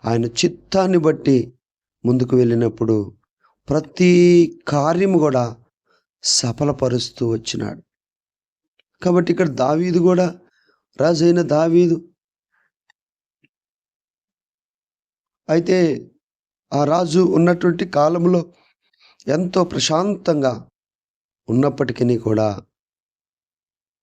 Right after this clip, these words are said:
ఆయనకంటూ, ఆ దావీదుకి ఒక హృదయ వాంఛ ఉన్నప్పటికీ, మరి ఆశ ఉన్నప్పటికీ, కానీ దేవుడు దానిని "నీవు కట్టవద్దు" అని చెప్పాడు.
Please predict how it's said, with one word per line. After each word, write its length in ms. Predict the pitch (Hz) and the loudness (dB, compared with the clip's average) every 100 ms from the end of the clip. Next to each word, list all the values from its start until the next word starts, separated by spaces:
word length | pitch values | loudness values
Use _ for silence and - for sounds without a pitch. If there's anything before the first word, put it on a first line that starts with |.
| _ _ | _ _
ఆయనకంటూ, 580 | 151 170 170 180 175 180 175 151 113 - - | -2 0 0 0 0 2 4 2 -2 -8 -6
ఆ 180 | 135 131 | -2 0
దావీదుకి 720 | 113 143 175 196 170 175 180 | -2 -2 -2 0 -2 0 2
ఒక 240 | 156 - 165 | 2 0 -2
హృదయ 340 | 143 147 190 | -2 0 2
వాంఛ 480 | 170 143 190 208 - | 2 0 0 -2 0
ఉన్నప్పటికీ, 840 | 160 147 175 180 151 131 127 117 110 _ _ _ _ _ _ _ _ - | 2 2 0 -2 -8 -2 0 0 -2 _ _ _ _ _ _ _ _ -4
మరి 340 | 123 120 110 90 _ _ _ _ _ _ _ _ _ _ _ _ _ _ _ _ - | -2 0 -2 -6 _ _ _ _ _ _ _ _ _ _ _ _ _ _ _ _ -4
ఆశ 240 | 139 170 | -2 0
ఉన్నప్పటికీ, 880 | 185 165 220 - 180 - 123 117 107 _ _ _ _ | 0 2 0 -2 -4 0 0 0 -2 _ _ _ _
కానీ 240 | 127 127 123 | -4 -2 -2
దేవుడు 640 | 117 131 123 117 110 95 _ _ _ _ _ _ _ - | 0 2 2 0 0 -4 _ _ _ _ _ _ _ -8
దానిని 540 | 120 117 117 113 113 | -4 -2 0 2 2
"నీవు 280 | 110 113 107 | 2 2 0
కట్టవద్దు" 760 | 107 107 92 127 127 120 120 117 | -4 -8 -4 -2 -2 -2 -2 0
అని 140 | 110 | 0
చెప్పాడు. 540 | 107 - 92 101 90 | -4 -6 -8 -10 -12